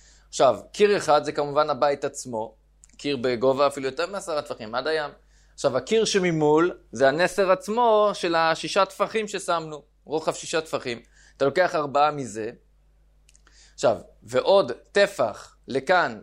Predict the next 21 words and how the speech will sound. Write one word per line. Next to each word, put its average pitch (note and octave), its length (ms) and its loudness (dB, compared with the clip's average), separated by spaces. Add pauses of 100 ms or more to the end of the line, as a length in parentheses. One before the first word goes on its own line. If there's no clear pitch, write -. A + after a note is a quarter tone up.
(120)
ו-, A2+ 120 -16
טפח D#3+ 340 -2
ומשהו D#3 460 0
לכאן, C3 500 0
טפח C#3 220 -6
ומשהו C3+ 360 -6
לכאן, C3 260 -4
אתה B2+ 120 -10
כאילו F3 440 -4
מכופף C#3+ 580 -2
אותו C3+ 260 -6
פנימה, A2+ 440 -4 (1040)
לכיוון C3 440 -4
הבית, A2 580 -2 (440)
ואז D3+ 160 4
יש D#3 120 -2
לך - 100 -6
עוד D3 140 4
טפח D#3 280 -2
ומשהו C#3+ 840 -2 (960)
מחיצה, B2+ 640 -6